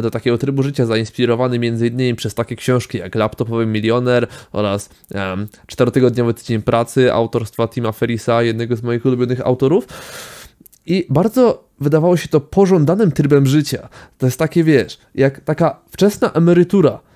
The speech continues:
Ludzie bardzo często czekają na swoją emeryturę i: „Hu, hu, muszę zadupcać przez sześćdziesiąt lat, muszę nienawidzić swojego szefa, muszę pracować,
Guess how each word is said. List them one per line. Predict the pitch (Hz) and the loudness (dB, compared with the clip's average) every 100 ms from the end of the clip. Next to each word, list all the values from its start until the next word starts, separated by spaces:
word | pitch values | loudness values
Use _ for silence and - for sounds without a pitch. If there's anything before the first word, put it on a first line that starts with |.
| _ _ _ _ _ - | _ _ _ _ _ -8
Ludzie | 117 131 156 165 147 - _ _ _ _ | 0 2 6 4 4 -2 _ _ _ _
bardzo | 131 143 143 | 0 2 2
często | 151 143 139 | 0 0 0
czekają | 135 127 127 | 0 0 0
na | 123 | 0
swoją | - 127 | 0 -2
emeryturę | 123 131 131 135 139 139 139 | 2 2 2 2 4 6 4
i: | 120 | 2
„Hu, | 120 160 | 2 4
hu, | 156 165 160 | 6 6 6
muszę | 156 151 | 4 4
zadupcać | 135 135 147 156 160 147 | 4 6 4 4 2 2
przez | 139 131 | 0 0
sześćdziesiąt | 135 143 147 139 | -2 -2 0 0
lat, | 120 123 139 143 | 2 2 2 0
muszę | 131 - 123 | -2 0 0
nienawidzić | 123 123 127 135 135 | 0 -2 0 -2 -4
swojego | - 127 123 120 | 0 2 4 0
szefa, | - 127 123 143 143 | 2 0 2 0 2
muszę | 135 123 123 | 0 -2 -4
pracować, | - 117 - 127 123 120 | -4 -6 -2 0 2 0